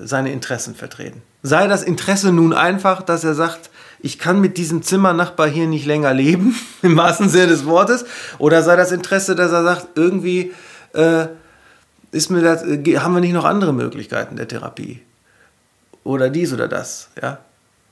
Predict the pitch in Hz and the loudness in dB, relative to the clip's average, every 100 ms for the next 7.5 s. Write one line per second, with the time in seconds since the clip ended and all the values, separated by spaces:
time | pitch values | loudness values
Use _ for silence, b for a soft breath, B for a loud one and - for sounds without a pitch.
0 | _ _ _ _ 123 151 160 151 135 165 | _ _ _ _ -2 0 2 0 -2 -4
1 | 160 - 160 160 160 143 - - 190 233 | -8 -4 0 0 -2 -6 -10 -4 0 2
2 | 208 - 123 - 123 120 117 110 110 127 | 2 0 -6 -10 -12 -10 -8 -6 -4 -6
3 | 123 147 143 135 131 B B B B - | -4 -6 -4 -4 -4 B B B B -12
4 | - 120 - 151 131 131 120 117 123 117 | -8 -8 -6 -4 -4 -4 -6 -8 -10 -10
5 | 113 113 220 226 247 - 135 123 123 127 | -10 -6 -4 -4 -6 -6 -2 0 -2 -4
6 | 123 117 117 117 B B B - 127 120 | -4 0 -2 -4 B B B -8 -6 -6
7 | 117 123 123 123 | -6 -6 -4 -4